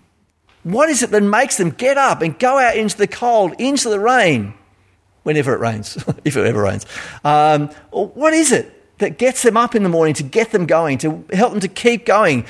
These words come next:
through those hard times? The thing that keeps them going is this hope.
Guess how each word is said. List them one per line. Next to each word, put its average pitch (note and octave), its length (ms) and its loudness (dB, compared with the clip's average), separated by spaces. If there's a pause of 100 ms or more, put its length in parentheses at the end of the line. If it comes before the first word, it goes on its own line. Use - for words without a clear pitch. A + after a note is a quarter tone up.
(140)
through G3+ 300 0
those E3+ 240 2
hard D3 300 0
times? A#2 580 -6 (840)
The E3 100 -4
thing C4 260 2
that B3 80 6
keeps C3 240 0
them A#2 140 -4
going D3 400 2
is A#2+ 220 -2
this C#3 180 0
hope. A#2 360 -2